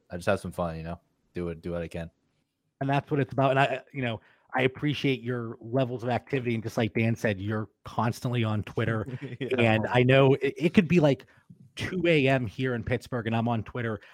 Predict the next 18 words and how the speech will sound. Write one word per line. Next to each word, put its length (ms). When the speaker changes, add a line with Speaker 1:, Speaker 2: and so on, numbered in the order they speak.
Speaker 2:
I 140
know 240
that 240
I 120
can 100
go 160
back 280
and 120
forth 240
with 160
you, 160
and 100
it's 140
always 400
appreciated. 800
Speaker 1:
<laughs> 20
Yeah. 300
Speaker 2:
Um, 260